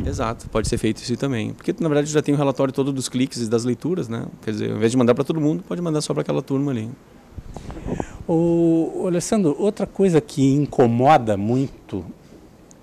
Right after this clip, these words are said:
Speaker 2: não só quem recebe, mas quem manda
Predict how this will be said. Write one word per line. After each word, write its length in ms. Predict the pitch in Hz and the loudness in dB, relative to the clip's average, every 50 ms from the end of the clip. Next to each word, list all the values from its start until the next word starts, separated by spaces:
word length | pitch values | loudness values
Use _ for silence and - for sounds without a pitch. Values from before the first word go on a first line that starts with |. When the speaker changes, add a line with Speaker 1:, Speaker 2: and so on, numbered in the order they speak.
| - - - - - - | -20 -20 -20 -18 -8 -4
Speaker 2:
não 260 | 131 123 139 156 170 | 0 2 2 2 2
só 220 | 156 - - 139 123 | 2 2 2 2 2
quem 220 | - - 123 110 | 2 -2 -2 -2
recebe, 520 | 107 110 - - - 165 151 104 87 90 | -2 -2 0 2 4 4 4 2 0 -6
mas 400 | 101 - - 120 120 113 - - - - - - - - | -8 -2 0 0 0 0 -2 -8 -14 -18 -20 -20 -20 0
quem 200 | - 175 160 160 | 2 4 4 6
manda 520 | 151 139 147 156 165 165 131 101 87 90 | 4 4 6 6 4 4 2 0 -4 -6